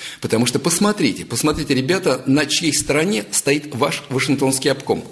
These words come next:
Э, в какой-то момент мне сказали в библиотеке: «Э, слушайте, а уже несколько раз Ф Б Р интересовался, а кто берёт такую книжку?» Это был я, русский. Э, не странно ли?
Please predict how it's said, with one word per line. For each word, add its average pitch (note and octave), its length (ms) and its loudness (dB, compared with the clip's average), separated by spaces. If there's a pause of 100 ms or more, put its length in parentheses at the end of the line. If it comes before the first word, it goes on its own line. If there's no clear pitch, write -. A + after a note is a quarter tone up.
(480)
Э, G#2+ 160 0
в - 80 -6
какой-то C3+ 340 0
момент F3 360 0
мне B2 180 2
сказали A2 360 0
в - 20 -6
библиотеке: G#2+ 560 0 (360)
«Э, A2+ 140 -4
слушайте, A#2 500 0
а A2 200 -2 (380)
уже A2 260 0
несколько A2 360 0
раз G#2 160 0
Ф A2 160 0
Б - 80 4
Р B2 120 0 (440)
интересовался, G#2+ 680 0
а - 60 -6
кто - 180 -6
берёт G2+ 280 -2
такую F2+ 260 -6
книжку?» - 320 -4 (1400)
Это F2+ 180 -8
был F#2 160 -4
я, F2 240 -4
русский. - 480 -4 (380)
Э, A2 240 0
не C#3 160 4
странно F3 380 0
ли? - 180 -8